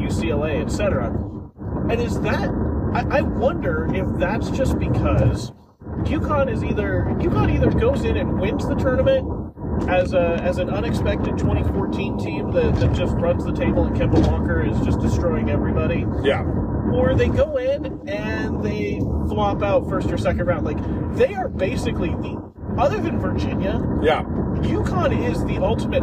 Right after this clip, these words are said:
Speaker 1: all or nothing team in the last twenty-five years of this tournament.
Speaker 2: Well, the, yeah, yeah, the, there is, there is that. I, I think,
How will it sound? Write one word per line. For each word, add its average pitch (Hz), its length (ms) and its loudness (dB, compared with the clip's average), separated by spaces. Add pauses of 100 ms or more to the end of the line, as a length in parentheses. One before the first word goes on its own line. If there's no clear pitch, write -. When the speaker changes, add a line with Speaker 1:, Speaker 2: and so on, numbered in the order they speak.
(100)
Speaker 1:
all 202 240 0
or - 60 -2
nothing - 420 0
team - 640 -6 (300)
in 196 140 0
the 202 100 0
last 196 400 0 (200)
twenty-five 196 600 0
years - 220 -2
of - 100 0
this - 140 0
tournament. - 600 -2 (540)
Speaker 2:
Well, 240 300 4
the, 185 140 -2
yeah, - 300 0
yeah, 196 340 2
the, 185 120 -2
there 190 300 4
is, 202 240 4
there 185 220 2
is 190 340 0
that. 135 400 -4
I, 139 220 -6
I - 20 -2
think, - 300 -6